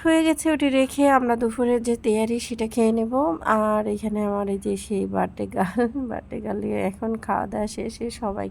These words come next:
কিন্তু বেলুন ফুলিয়ে নিচ্ছে। ওই যে বললাম ঘরে আছো,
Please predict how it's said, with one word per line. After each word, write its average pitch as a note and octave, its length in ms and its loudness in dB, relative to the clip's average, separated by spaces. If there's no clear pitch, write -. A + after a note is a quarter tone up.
কিন্তু A3+ 220 -12
বেলুন G#3 400 -6
ফুলিয়ে A3 380 -6
নিচ্ছে। A3+ 360 -10
ওই C#4+ 60 -6
যে C#4+ 100 -2
বললাম C#4 360 0
ঘরে A3+ 360 0
আছো, A3 280 -4